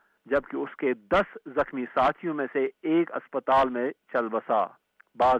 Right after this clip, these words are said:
اطلاعات میں مرنے والے سی آر پی ایف اہلکاروں کی تعداد تین بتائی گئی ہے۔ سی آر پی ایف کی جوابی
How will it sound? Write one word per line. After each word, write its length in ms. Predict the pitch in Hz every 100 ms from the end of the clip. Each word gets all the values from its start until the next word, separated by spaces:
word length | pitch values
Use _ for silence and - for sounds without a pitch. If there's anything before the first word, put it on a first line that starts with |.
| -
اطلاعات 500 | 127 127 123 123 -
میں 100 | 135
مرنے 340 | 127 131 131
والے 280 | 123 117 120 120 -
سی 160 | 143
آر 140 | 135 123
پی 200 | 120 120
ایف 160 | 113
اہلکاروں 500 | 123 120 120 123 123
کی 140 | 117 120
تعداد 520 | - 120 120 135 165 - _ _ _
تین 260 | 165 170 143
بتائی 440 | 120 110 113 113
گئی 220 | 117 113 113
ہے۔ 200 | 113 95 - _ _
سی 140 | 135 151
آر 140 | 143
پی 180 | 143 147
ایف 280 | 147 165 -
کی 120 | 185
جوابی 460 | 139 131 131 131